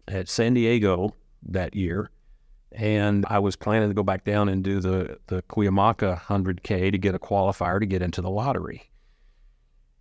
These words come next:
And then I went down to Cuyamaca, and I flamed out at that for a couple of different reasons. But between the Cuyamaca race and, and Javelina, which is the end of October,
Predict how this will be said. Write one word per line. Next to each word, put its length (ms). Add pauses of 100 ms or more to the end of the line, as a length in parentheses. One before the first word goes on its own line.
(140)
And 320
then 100
I 100
went 180
down 260
to 60
Cuyamaca, 680
and 80
I 100
flamed 440
out 200
at 100
that 520
for 240
a 60
couple 280
of 80
different 300
reasons. 480
But 260
between 440
the 80
Cuyamaca 720
race 600 (140)
and, 460
and 240
Javelina, 640
which 220
is 120
the 160
end 180
of 120
October, 720